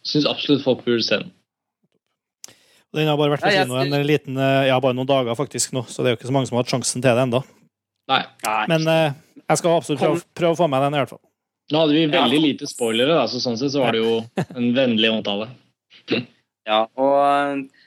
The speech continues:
Speaker 3: nå har jeg s-, skrevet en, en artikkel om den på montasje, og de som har lyst kan jo gå inn og lese den. Men, eh, jeg, som Karsten, så er det en film jeg anbefaler veldig, veldig, veldig varmt. Jeg synes det lages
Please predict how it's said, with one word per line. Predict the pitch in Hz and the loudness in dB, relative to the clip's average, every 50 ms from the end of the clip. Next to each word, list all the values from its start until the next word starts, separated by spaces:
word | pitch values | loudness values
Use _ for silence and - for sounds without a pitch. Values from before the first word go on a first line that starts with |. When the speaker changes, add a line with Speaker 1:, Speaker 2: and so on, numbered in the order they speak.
| _ _ _ _ _ _ _ _ _ _ - | _ _ _ _ _ _ _ _ _ _ -6
Speaker 3:
nå | - 156 | 0 0
har | 160 151 156 | 2 2 2
jeg | 151 | 0
s-, | 156 - 160 160 156 143 - - | -2 -4 -4 -4 -4 -4 -6 -8
skrevet | - - 147 127 113 110 113 101 - | -4 0 2 2 2 2 -2 -4 -4
en, | 120 117 117 117 117 117 117 117 117 117 117 113 113 113 | -4 -4 -4 -4 -4 -4 -4 -2 -4 -4 -4 -4 -4 -4
en | 110 113 113 117 | -4 -2 0 0
artikkel | 117 113 - 117 113 - 110 | 0 2 0 -2 0 0 -2
om | 101 107 | -2 0
den | 104 107 104 104 | 0 0 0 -2
på | 110 | -2
montasje, | 110 117 120 117 175 202 - - | -2 -2 0 0 0 -2 0 0
og | 147 143 143 139 135 135 127 123 120 | 0 2 2 2 0 -2 -6 -6 -4
de | 113 123 | -2 -2
som | 117 - 120 123 | -2 -2 -2 -2
har | 120 120 | -2 0
lyst | 131 131 - - | -2 -2 -4 -4
kan | 135 123 | -4 -2
jo | 120 117 | -2 0
gå | 120 117 | 0 0
inn | 113 110 | 0 0
og | 110 113 110 110 110 113 113 110 | 0 2 2 2 2 2 2 2
lese | 113 113 113 - 120 | 2 0 0 0 -2
den. | 151 185 190 185 - _ - | -2 -2 -2 -4 -8 _ -6
Men, | 135 135 139 139 139 139 | -4 -2 -2 0 0 0
eh, | 139 131 131 123 117 | 0 0 0 0 0
jeg, | 127 127 127 127 131 131 131 131 131 | 0 2 2 2 2 2 0 -2 -2
som | 135 - - 139 139 131 | -6 -10 -10 -10 -8 -6
Karsten, | - 143 - - - 139 131 | -6 -8 -8 -8 -8 -8 -2
så | - 143 131 120 | 0 2 2 2
er | 120 | 2
det | 120 120 120 120 - | 2 0 -2 -2 -4
en | 113 113 123 | -6 -6 -4
film | - 110 104 110 | -4 -4 -2 -2
jeg | 113 - | -2 -2
anbefaler | - 110 107 101 98 - 107 107 107 107 | -2 -4 -6 -6 -4 -2 -2 -2 0 0
veldig, | 110 104 104 107 110 113 110 - _ _ _ _ _ _ _ - | 0 2 4 4 4 2 2 -4 _ _ _ _ _ _ _ -16
veldig, | 117 113 120 - 131 123 110 101 - 104 | -14 -8 -2 -2 0 2 2 0 0 0
veldig | 110 110 107 101 104 101 | 0 0 0 0 0 0
varmt. | 123 147 160 156 - | 2 0 0 0 0
Jeg | 143 135 135 | -2 -2 0
synes | - 127 - - | -2 -8 -8 -6
det | - 127 | -2 0
lages | 131 117 113 113 117 - - | 0 0 0 -2 -4 -6 -12